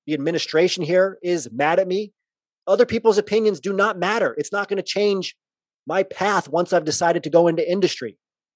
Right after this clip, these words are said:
So you have to commit. "I'm going into industry, period, the end. That's all that matters to me. I don't care who knows it." There's very little risk of letting others know it once you're past that's, that master stage or your comprehensive exam or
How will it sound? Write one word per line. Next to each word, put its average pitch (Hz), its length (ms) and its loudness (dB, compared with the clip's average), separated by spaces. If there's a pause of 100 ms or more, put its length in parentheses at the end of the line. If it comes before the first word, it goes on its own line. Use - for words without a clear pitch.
So - 140 -4
you 170 120 2
have 185 200 0
to 185 100 0
commit. 185 640 4 (920)
"I'm 147 100 -8
going 208 220 6
into 190 140 2
industry, 180 280 -4
period, 180 380 0
the 165 180 2
end. 160 120 0
That's 143 160 0
all 165 180 2
that 156 120 2
matters 143 300 -2
to 120 100 -18
me. 101 100 -20 (460)
I 156 80 -2
don't 175 120 2
care 175 140 6
who 165 100 4
knows 165 240 4
it." - 180 -12 (1120)
There's 143 160 -4
very 180 240 8
little 165 200 4
risk 160 520 4
of 135 120 -4
letting 147 240 0
others 139 260 0
know 143 140 4
it 139 140 0
once 151 220 -4
you're 143 120 -4
past 156 500 -4 (680)
that's, - 320 -4
that 135 200 0
master 135 440 0
stage 131 480 2
or 120 60 -8
your 113 80 -12
comprehensive 131 560 -8
exam 123 400 -2
or 110 160 -4